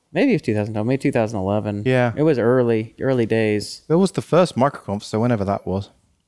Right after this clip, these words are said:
Speaker 1: It was the first MicroConf.
Speaker 2: Yeah.
Speaker 1: Oh, wow. Okay. Have you
Speaker 2: Yeah. So there's that. I, I got a new car. I just, was just telling you outside. Um, that's my, uh, second Audi Q five. I just couldn't,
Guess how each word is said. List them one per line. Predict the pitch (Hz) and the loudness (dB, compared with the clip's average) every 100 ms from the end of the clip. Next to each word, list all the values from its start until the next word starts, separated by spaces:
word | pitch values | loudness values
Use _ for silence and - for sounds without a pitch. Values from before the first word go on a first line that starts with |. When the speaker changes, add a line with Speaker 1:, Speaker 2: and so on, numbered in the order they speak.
| - | -4
Speaker 1:
It | |
was | 120 131 147 | 2 2 0
the | |
first | 139 85 - | -4 -8 -10
MicroConf. | - _ - | -18 _ -4
Speaker 2:
Yeah. | 90 87 - _ _ _ _ _ _ _ _ _ 131 | -4 -4 -8 _ _ _ _ _ _ _ _ _ -18
Speaker 1:
Oh, | 101 | -12
wow. | 76 90 87 85 - | -10 -10 -10 -12 -6
Okay. | - - 123 156 _ _ _ _ _ _ _ - | -6 -2 -4 -6 _ _ _ _ _ _ _ 0
Have | 160 | 4
you | |
Speaker 2:
Yeah. | 233 196 - - - - - | 6 4 -2 -14 -20 -20 -18
So | - | -6
there's | 165 160 | -4 0
that. | 151 151 143 | 2 2 0
I, | 147 | 2
I | 170 | 2
got | 170 185 | 2 0
a | |
new | 180 175 | 0 -2
car. | - 156 180 190 - | 0 0 -2 -6 -8
I | 131 | -6
just, | 135 127 | -6 -6
was | - | -6
just | 131 | -4
telling | - 127 131 | 0 0 2
you | 135 | 0
outside. | 139 - - 135 135 135 | 0 -2 -4 -2 -2 -2
Um, | 117 113 110 107 - - - _ _ _ _ _ | -2 0 0 -2 -6 -16 -20 _ _ _ _ _
that's | - 120 - | -4 -4 -2
my, | 110 107 104 | 0 0 2
uh, | 98 98 98 95 - _ - | 2 2 0 -2 -6 _ -8
second | - 123 131 113 | -4 -2 -2 -2
Audi | 110 107 98 | -2 -4 -6
Q | - 104 | -10 -8
five. | - 95 104 - _ _ _ _ _ _ 123 | -4 0 0 -2 _ _ _ _ _ _ -4
I | |
just | 127 139 | -2 0
couldn't, | 165 147 | 0 0